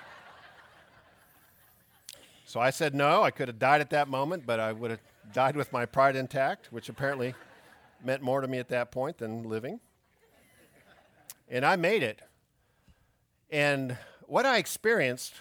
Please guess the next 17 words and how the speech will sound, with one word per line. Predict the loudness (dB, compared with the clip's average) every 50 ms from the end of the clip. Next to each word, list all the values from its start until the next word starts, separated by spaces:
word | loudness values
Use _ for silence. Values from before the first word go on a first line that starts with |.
| -20 -14 -14
was | -14 -14 -14
very | -16 _ -10 -10 -8 -8 -10
different | -12 -12 -12 -12 -12 -10
than | -10 -10 -6
what | -6 -6 -4
I | -4 -4 -4 -4 -6 -10 -12 _ _ _ _ -14
knew | -12 -10 -10 -10 -10 -10
in | -12 -12 -12
my | -14 -16 -16
head. | -18 -18 -20 -20 -20 _ _ _ _ _ _ _ _ _ _ _ _ _ _ _ _ _ _ _ _ _ _ _ _ _ _ _ _ _ _ _ _ _ _ _ _ _ _ _ -14
And | -10 -8
that's | -8 -8 -10 -10 -12
what | -12 -10
needs | -10 -12 -12 -12
to | -12 -10
happen | -10 -10 -12 -12 -12 -14 -14
about | -12 -12 -12 -12 -12 -12